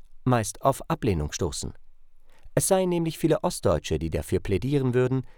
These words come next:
der Ukraine keine schweren Waffen zur Verfügung zu stellen und sich aus diesem Konflikt herauszuhalten, der nach deren Auffassung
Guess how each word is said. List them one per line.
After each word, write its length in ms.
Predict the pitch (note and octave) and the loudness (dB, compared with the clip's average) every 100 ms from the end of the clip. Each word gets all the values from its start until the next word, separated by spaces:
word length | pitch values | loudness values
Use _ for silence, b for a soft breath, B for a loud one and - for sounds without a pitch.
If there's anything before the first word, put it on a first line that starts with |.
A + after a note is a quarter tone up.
| b b - | b b -2
der 220 | C3 - | 2 2
Ukraine 540 | D#3 - - D3+ D3+ C#3+ | 0 0 0 2 2 0
keine 360 | - G#3 G2+ | -2 0 0
schweren 420 | D#2 F#2+ D2+ D#2+ | 0 0 0 0
Waffen 280 | G2+ G2 G2 | 0 0 -2
zur 180 | - G2 | -2 -2
Verfügung 480 | G2 - F3 G#2+ G2 | -2 0 0 0 -2
zu 140 | - | -4
stellen 320 | - A#2 A2+ - - - - - - - | 0 2 2 -2 -14 -18 -20 -20 -8 -2
und 140 | D#3+ | 0
sich 160 | D#3+ D3+ | 0 -2
aus 100 | C#3+ | -2
diesem 240 | C#3+ C3+ | 0 0
Konflikt 440 | B2+ B2+ - C#3 - | 2 0 0 -2 0
herauszuhalten, 760 | D3 F3 - G2 D#2+ D#2 G#1 - - - - - - - - | -4 -4 -2 0 0 -2 -8 -10 -16 -18 -20 -20 -20 -20 -2
der 80 | F#2+ | -2
nach 160 | D2 - | 0 -2
deren 260 | D2+ C#2 | -4 -4
Auffassung 680 | - C#3+ C#3+ B2 - C3 B2+ | -2 -2 2 0 2 0 -2